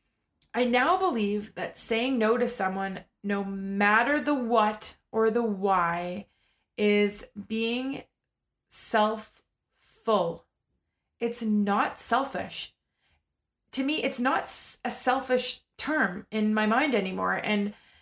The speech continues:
I'll explain that further in the podcast, but I think I'm now at a point that I've figured out a place of balance,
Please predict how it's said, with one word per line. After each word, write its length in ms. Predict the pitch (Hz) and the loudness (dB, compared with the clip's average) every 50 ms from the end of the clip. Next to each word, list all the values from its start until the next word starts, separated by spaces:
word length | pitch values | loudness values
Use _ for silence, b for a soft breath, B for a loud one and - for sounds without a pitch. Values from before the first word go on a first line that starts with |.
| B B B B - | B B B B -2
I'll 120 | 233 247 | 0 2
explain 380 | 262 262 - - - 240 240 240 | 0 0 -2 -4 -4 -2 0 2
that 280 | 233 220 - - - _ _ _ | 2 2 0 -2 -8 _ _ _
further 720 | - 214 208 214 214 214 214 214 214 220 214 214 - - _ - | 0 2 2 4 2 2 2 2 2 2 0 -2 -4 -8 _ -4
in 160 | 214 208 208 | -2 0 0
the 80 | 202 202 | 0 -2
podcast, 560 | - 190 190 196 196 - 262 160 160 - - | -2 -2 -4 -2 -2 -2 0 0 0 0 0
but 300 | - 220 202 - - - _ _ _ _ _ _ _ _ _ _ _ _ _ _ - | 2 2 2 0 -2 -10 _ _ _ _ _ _ _ _ _ _ _ _ _ _ -6
I 80 | 240 | -6
think 320 | 214 - 262 262 262 - - _ _ _ _ _ _ _ _ _ _ _ _ _ _ _ _ _ _ - | -4 -4 -4 -6 -6 -8 -12 _ _ _ _ _ _ _ _ _ _ _ _ _ _ _ _ _ _ 0
I'm 160 | 226 240 233 220 | 2 2 2 4
now 280 | 226 220 226 240 240 | 4 4 4 4 4
at 60 | 240 240 | 2 0
a 20 | |
point 380 | 247 - - 220 214 226 214 - | 0 -2 -4 -4 -4 -4 -2 0
that 180 | 233 220 220 | 2 4 4
I've 240 | 214 214 214 214 - | 4 4 2 0 -2
figured 320 | - - 214 220 233 226 214 | -4 -2 0 2 4 4 4
out 160 | 208 214 214 | 4 4 2
a 60 | 214 | 0
place 320 | 214 - 214 214 214 214 | -2 -2 -2 -2 0 -2
of 160 | 214 196 180 - | -4 -6 -6 -4
balance, 640 | 190 190 214 226 196 - - - - - - - | -2 -2 -2 -2 -2 -4 -8 -10 -10 -12 -12 -12